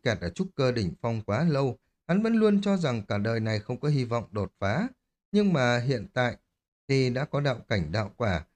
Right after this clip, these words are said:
tiền tích góp trong khoảng thời gian này rốt cuộc cũng đủ để mua. Đạo cảnh đạo quả còn mạnh gấp trăm lần phá trướng đan,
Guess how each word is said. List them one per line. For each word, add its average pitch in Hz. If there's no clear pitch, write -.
tiền 147
tích 214
góp 214
trong 175
khoảng 101
thời 98
gian 113
này 98
rốt 151
cuộc 117
cũng 120
đủ 113
để 82
mua. 131
Đạo 160
cảnh 131
đạo 123
quả 101
còn 151
mạnh 147
gấp 208
trăm 196
lần 120
phá 110
trướng 151
đan, 139